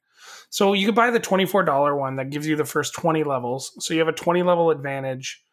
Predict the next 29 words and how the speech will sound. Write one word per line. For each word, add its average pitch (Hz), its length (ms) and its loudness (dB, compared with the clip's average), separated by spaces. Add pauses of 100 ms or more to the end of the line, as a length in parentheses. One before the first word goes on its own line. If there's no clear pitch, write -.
(340)
as 165 180 4
of 151 160 -4
day 151 220 2
one. 135 480 -4 (560)
So 175 360 2
you 165 200 -2
get 196 140 2
to 190 100 0
unlock 175 360 2
the 170 80 -2
new 160 160 0
weapon 160 260 2
of 151 140 -4
the 151 80 -10
season 151 540 -4
before 143 760 2
people 156 300 -2
who 151 140 -2
have 139 140 -4
grinded 131 400 -2
it 131 140 -6
out, 127 220 -6
'cause 156 160 -6
everybody 180 380 2
has 156 200 2
access 143 420 -2
to 151 80 -4
grinding 135 400 -2
out 123 240 -6